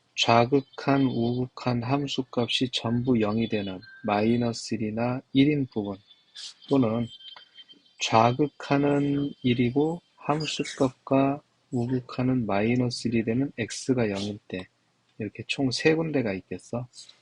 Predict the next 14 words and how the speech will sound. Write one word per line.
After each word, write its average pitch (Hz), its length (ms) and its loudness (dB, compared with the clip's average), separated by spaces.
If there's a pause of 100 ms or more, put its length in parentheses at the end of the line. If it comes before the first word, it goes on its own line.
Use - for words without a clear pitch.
(1400)
그래서 104 280 -2
에프엑스 120 580 -2
곱하기 113 540 -2
F의 101 400 -2
X - 260 -6
마이너스 104 580 -2
A가 104 640 -2 (260)
연속이 123 720 2
되게 - 320 -4
하는 110 520 -4 (640)
A의 101 460 -2 (100)
값은 135 580 -6 (960)
마이너스 101 800 -4
일, 120 420 0